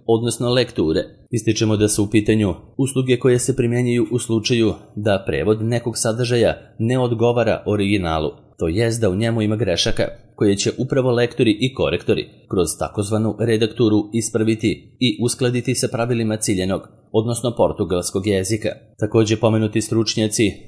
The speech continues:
mogu da obrade i emisije, s tim što prevodilac i sudski tumač mogu isto tako pristupiti profesionalnoj obradi mnogih drugih audio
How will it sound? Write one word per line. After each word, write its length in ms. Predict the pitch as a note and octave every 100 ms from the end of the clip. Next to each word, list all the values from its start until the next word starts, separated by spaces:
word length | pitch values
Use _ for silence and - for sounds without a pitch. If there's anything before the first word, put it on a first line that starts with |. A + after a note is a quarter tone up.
| - -
mogu 240 | A2+ B2
da 100 | B2
obrade 360 | B2 B2+ B2+ B2
i 160 | C#3+ B2+
emisije, 560 | A2+ D#2 - A2+ - - - -
s 120 | -
tim 140 | A#2+ A#2
što 200 | - A2+
prevodilac 580 | A2+ A2+ A2+ A#2 A2+
i 40 | A#2
sudski 380 | - G#2+ - A2
tumač 300 | A#2 A2 - - _ -
mogu 320 | B2+ B2+ -
isto 220 | B2+ - -
tako 280 | - - A2
pristupiti 680 | G#2+ G#2 A2 A#2 G#2 A2+ G#2+
profesionalnoj 720 | G#2+ G2+ A#2+ - A#2 G2 D#2 -
obradi 680 | G#2+ G#2+ A2+ G#2+ - - -
mnogih 420 | A#2+ B2+ B2 A#2 A#2
drugih 320 | B2 B2 A2+
audio 420 | G#2+ G#2+ A2+ A2